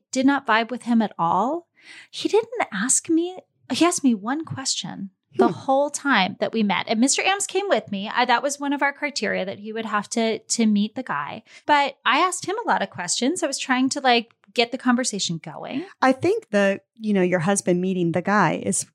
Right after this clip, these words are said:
Speaker 2: sort of part of
Speaker 1: I think so too.
Speaker 2: the whole thing, right? I mean, it, that makes sense that he would m-
Speaker 1: Meet.
Speaker 2: expect to meet.
Speaker 1: Yeah.
Speaker 2: Yeah.
Speaker 1: Yeah, yeah, yeah. Except that was a request for me. I don't think Mister Ams really wanted to per se, but
Speaker 2: Okay.
Speaker 1: that's okay. So yeah, so the guy, I,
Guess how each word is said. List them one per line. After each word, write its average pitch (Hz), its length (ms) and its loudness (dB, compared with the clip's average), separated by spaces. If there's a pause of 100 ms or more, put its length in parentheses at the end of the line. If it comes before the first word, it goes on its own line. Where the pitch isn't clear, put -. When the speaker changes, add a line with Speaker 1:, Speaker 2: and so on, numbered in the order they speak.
(220)
Speaker 2:
sort - 240 2
of - 80 0
part - 380 0
of 180 420 0
Speaker 1:
I 208 140 -2
think 165 180 -16
so - 240 -14
too. - 140 -2
Speaker 2:
the 202 60 4
whole 190 260 0
thing, 170 360 0
right? 190 360 0 (100)
I 202 60 2
mean, 202 160 4
it, - 160 -4
that 220 140 4
makes 202 200 0
sense 190 300 0
that 180 80 -2
he 170 100 -2
would 160 160 -2
m- 175 140 -6 (260)
Speaker 1:
Meet. 220 60 0
Speaker 2:
expect 202 360 0
to 185 40 0
meet. 180 420 -2 (100)
Speaker 1:
Yeah. 403 240 0 (140)
Speaker 2:
Yeah. - 100 2 (300)
Speaker 1:
Yeah, 311 100 4
yeah, 294 180 2
yeah. 202 180 0 (260)
Except 269 300 0
that 262 160 0
was 294 100 -6
a 285 80 -2
request 262 480 0
for - 160 -8
me. - 300 -20 (100)
I 226 60 4
don't 254 160 4
think 247 220 -2 (100)
Mister 233 260 -4
Ams 214 320 -4
really 190 200 -4
wanted 208 600 -4
to 320 220 2
per 302 160 0
se, 330 240 2 (140)
but 294 160 4
Speaker 2:
Okay. 440 140 0
Speaker 1:
that's 302 60 2 (100)
okay. 202 220 -2 (260)
So 269 600 0 (200)
yeah, 370 260 0
so - 220 0
the 320 60 0
guy, 349 300 2
I, 320 140 2